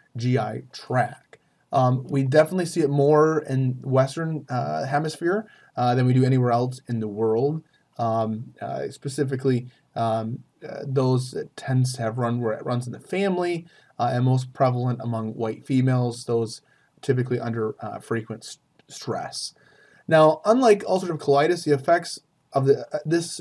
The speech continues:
affecting the large intestine, Crohn's disease can really happen anywhere within, uh, the G I tract, really from the mouth all the way to the rectum.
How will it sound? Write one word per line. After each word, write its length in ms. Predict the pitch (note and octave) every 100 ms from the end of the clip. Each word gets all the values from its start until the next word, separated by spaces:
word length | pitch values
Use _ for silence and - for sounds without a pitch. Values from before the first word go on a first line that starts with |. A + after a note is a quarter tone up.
| -
affecting 500 | - B2+ B2+ C#3+ D3
the 80 | B2+
large 240 | B2 B2 B2
intestine, 640 | A2 F3+ F3 - A2 G#2+ - _
Crohn's 320 | - E3+ G3+ E3+
disease 280 | D#3+ C#3 - _ _
can 120 | D3
really 200 | D#3+ D3
happen 400 | C3 C3+ B2 C3
anywhere 340 | C3 C#3+ C3+ B2
within, 440 | A#2+ A#2 A#2 A2+ - _ -
uh, 140 | A2+
the 140 | A2+ A#2
G 180 | A2+
I 120 | G#2 G#2
tract, 360 | A2+ G2+ G2+
really 220 | A#2+ A#2+
from 120 | A2+ A#2
the 60 |
mouth 260 | A2+ A2 G#2+
all 100 | G#2+
the 60 |
way 100 | A2+
to 80 | G#2
the 80 | G2+
rectum. 520 | G#2 G2 - - C3